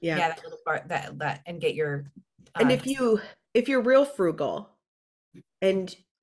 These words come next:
Speaker 1: 'cause tickets right now are one eighty-five,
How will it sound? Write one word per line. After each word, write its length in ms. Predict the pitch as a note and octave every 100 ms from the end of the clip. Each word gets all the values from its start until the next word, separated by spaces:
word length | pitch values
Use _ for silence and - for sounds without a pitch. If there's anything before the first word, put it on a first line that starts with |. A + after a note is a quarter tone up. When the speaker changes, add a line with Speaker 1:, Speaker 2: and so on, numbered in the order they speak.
| -
Speaker 1:
'cause 180 | G3+ G3
tickets 320 | A3+ A#3+ A#3
right 160 | G#3+
now 140 | F#3 F3+
are 300 | F3 E3+ -
one 300 | F3 F3+ F3+
eighty-five, 760 | F#3+ F#3+ A3 - D3 B2 F3